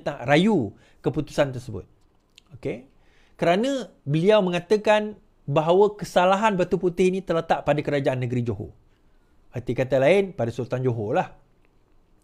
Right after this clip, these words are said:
So, pada tahun ini, bila Sultan Johor menjadi Perdana Menteri, eh, menjadi Yang di-Pertuan Agong, maka Yang, eh, Yang di-Pertuan, eh, Agong, eh, apa orang kata, Sultan Johor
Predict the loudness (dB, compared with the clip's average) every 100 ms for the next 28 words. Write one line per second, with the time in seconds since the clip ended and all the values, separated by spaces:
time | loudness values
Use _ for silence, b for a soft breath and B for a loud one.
0 | b b b b -4 2 4 6 8 6
1 | 4 2 4 2 2 0 4 2 2 0
2 | 0 2 4 2 0 -2 -2 -4 -6 -8
3 | -10 -10 4 6 6 4 0 0 0 -2
4 | -6 -8 -6 -4 -4 -6 -16 _ b b
5 | b -4 -2 0 4 4 4 0 -4 -12
6 | -8 -4 0 0 0 -4 -2 0 0 0
7 | -4 -2 -2 0 0 -2 -12 _ _ -4
8 | -4 -6 -8 -8 -8 -10 -12 -12 -10 -8
9 | -6 -4 -2 -2 0 4 4 4